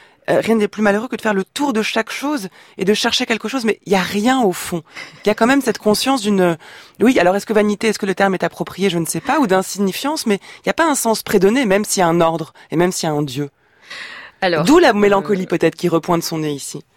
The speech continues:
Speaker 2: Alors ça, c'est, euh, je viens, à chaque fois, effectivement, Marc Aurèle a deux faces. Il a une face, euh, un peu noire,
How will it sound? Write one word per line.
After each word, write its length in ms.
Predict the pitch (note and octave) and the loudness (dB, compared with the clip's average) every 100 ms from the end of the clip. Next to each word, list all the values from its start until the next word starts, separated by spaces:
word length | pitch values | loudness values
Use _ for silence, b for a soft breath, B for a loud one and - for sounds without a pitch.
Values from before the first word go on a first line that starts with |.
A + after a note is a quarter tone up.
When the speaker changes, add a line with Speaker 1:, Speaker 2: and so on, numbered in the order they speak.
| _ | _
Speaker 2:
Alors 200 | F3 F3 | -2 -2
ça, 180 | - C4+ | 0 -2
c'est, 280 | - A3 G3 | 0 -2 -2
euh, 520 | E3+ D#3 D#3 D3+ D#3+ | -2 -4 -8 -8 -12
je 80 | F3 | -12
viens, 80 | F3+ - | -10 -8
à 60 | |
chaque 200 | F3 G#3+ | -6 -6
fois, 260 | - A#3+ B3 | -4 -2 0
effectivement, 580 | G3+ F#3 - F#3 G3 G#3+ | -2 -8 -12 -10 -6 -4
Marc 240 | F#3 - | -6 -6
Aurèle 220 | F#3+ G#3 | -6 -4
a 80 | F#3 | -6
deux 200 | D#3 F3+ | -6 -6
faces. 480 | F#3+ - A3 - - - B B B B B - | -4 -2 -2 -2 -8 -10 B B B B B -8
Il 120 | E3+ | -4
a 60 | |
une 140 | E3 F3 | -2 -4
face, 500 | - G3 F3+ - - | -4 -2 -2 -4 -10
euh, 280 | D#3 D3+ D3 | -10 -10 -10
un 120 | D3+ | -12
peu 260 | D#3 - D#3 | -12 -10 -8
noire, 640 | D3+ E3+ F#3+ A3 G3+ D#3+ | -6 -4 -4 -4 -8 -10